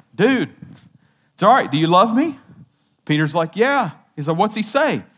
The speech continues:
He says, "Feed my sheep." "Peter, do you love me?" "Yeah." "Okay, feed my sheep." Peter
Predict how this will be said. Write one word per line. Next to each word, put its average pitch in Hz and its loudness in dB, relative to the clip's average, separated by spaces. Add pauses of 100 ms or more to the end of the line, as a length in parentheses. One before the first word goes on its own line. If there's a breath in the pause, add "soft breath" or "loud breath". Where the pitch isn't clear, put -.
(140)
He 240 0
says, - -4
"Feed 202 -4
my 165 0
sheep." 220 -8 (2000)
"Peter, 240 -2
do 175 -6
you 185 -4
love 214 0
me?" 285 -4
"Yeah." 147 0 (1800)
"Okay, 196 -2
feed 208 -6
my 190 -2
sheep." - -8 (1300)
Peter 226 0